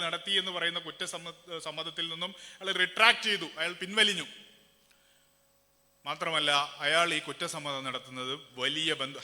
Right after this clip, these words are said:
handcuffed-ായ ഒരു ഫ്രീ ആയിട്ടുള്ള, ഫ്രീ വില്ലിൽ നടത്തുന്ന വോളണ്ടറി ആയ കൺഫെഷൻ അല്ല എന്ന് നിയമഭാഷയിൽ എളുപ്പത്തിൽ മനസ്സിലാക്കാവുന്ന ഒരു കുറ്റസമ്മതമാണ് അഫ്സൽ ഗുരു നടത്തുന്നത്.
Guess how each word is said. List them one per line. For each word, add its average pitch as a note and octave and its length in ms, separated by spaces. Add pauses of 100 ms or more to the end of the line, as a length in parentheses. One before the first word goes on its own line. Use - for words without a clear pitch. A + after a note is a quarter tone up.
handcuffed-ായ F#3 880 (260)
ഒരു D#3+ 140 (280)
ഫ്രീ D3+ 160 (140)
ആയിട്ടുള്ള, E3 340 (100)
ഫ്രീ D#3+ 160 (120)
വില്ലിൽ F3 240 (100)
നടത്തുന്ന D#3+ 360 (420)
വോളണ്ടറി F#3 640
ആയ E3+ 180 (120)
കൺഫെഷൻ D#3+ 500
അല്ല D#3 120 (760)
എന്ന് C#3 280
നിയമഭാഷയിൽ D3+ 680
എളുപ്പത്തിൽ D#3+ 420
മനസ്സിലാക്കാവുന്ന C#3+ 840
ഒരു D3+ 200
കുറ്റസമ്മതമാണ് C#3 840 (420)
അഫ്സൽ D3 380
ഗുരു C3 200 (160)
നടത്തുന്നത്. B2+ 540